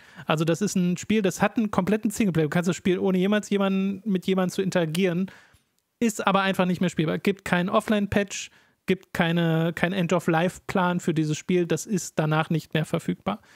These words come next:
Und, ähm, das ärgert ihn sehr, finde ich sehr <laughs> nachvollziehbar, weil, äh, mir geht's genauso. Und er ist da sehr motiviert, äh, gegen vorzugehen und hat da wohl schon sehr viel recherchiert, auch zusammen mit seiner Community, zusammen mit Anwälten,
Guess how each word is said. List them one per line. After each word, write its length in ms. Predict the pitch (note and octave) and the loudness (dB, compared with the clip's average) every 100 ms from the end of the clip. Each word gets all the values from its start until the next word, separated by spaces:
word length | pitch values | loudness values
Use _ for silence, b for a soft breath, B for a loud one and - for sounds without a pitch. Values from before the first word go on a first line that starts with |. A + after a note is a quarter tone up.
| B B B _ | B B B _
Und, 600 | D#3+ E3 D#3+ E3 D#3+ - | 0 2 2 0 -4 -4
ähm, 480 | F#3+ D#3 D#3+ D#3 D#3 - | -2 0 0 0 -2 -2
das 200 | E3+ G3+ | -2 0
ärgert 340 | G3 F3 F#3 | 2 2 2
ihn 240 | G#3 F#3+ F3 | 2 2 2
sehr, 260 | D#3 F#3+ C4 | 2 2 2
finde 220 | - E3+ | 0 0
ich 80 | - | 0
sehr 180 | E3+ | 0
<laughs> 180 | C#3 E3 | 0 0
nachvollziehbar, 760 | F3 E3+ - A3 G#3+ A3+ C4 A3 | 2 0 2 0 0 -2 0 2
weil, 360 | D3+ D#3 G#3+ G3+ | 2 0 0 0
äh, 40 | |
mir 160 | E3 D#3 | 0 0
geht's 200 | D#3+ - | 0 -2
genauso. 440 | D3+ D3 F3 A#3+ B B B D#3+ | 0 0 0 -2 B B B -2
Und 220 | F3+ F#3+ | 0 2
er 180 | G3 F#3 | 0 0
ist 180 | G3 F#3+ | 0 0
da 100 | E3+ | 2
sehr 220 | D3+ F#3 | 2 2
motiviert, 800 | G#3 G3 F#3 E3+ F3 F#3+ - - | 0 0 -2 2 2 0 -6 -12
äh, 220 | - E3+ D#3+ | -2 0 2
gegen 420 | F3 E3+ F3 E3+ | 2 0 0 -2
vorzugehen 600 | - A3+ A#3 F3 D#3+ D#3+ | 0 0 0 -2 0 0
und 140 | F3 E3+ | 0 -2
hat 140 | D#3+ | 0
da 220 | D#3+ D#3 | 0 2
wohl 180 | D#3+ D#3+ | 0 0
schon 200 | - D3+ | 0 0
sehr 200 | D#3+ E3 | 0 0
viel 220 | - D#3 | 0 0
recherchiert, 580 | D3+ F#3+ - A#3+ - A3+ | 2 0 2 0 0 0
auch 140 | E3 | -2
zusammen 320 | - E3 E3 D#3 | -2 -4 -2 0
mit 100 | D#3 | 0
seiner 220 | D#3 F3+ | -2 -2
Community, 480 | - F#3 A#3+ G#3+ G3 | 0 2 2 0 -4
zusammen 360 | - D#3+ D#3 | -4 -2 0
mit 120 | D#3 G#3 | 0 0
Anwälten, 640 | F3+ F#3+ F3+ F3 F3 F3+ | 0 2 0 0 -2 -4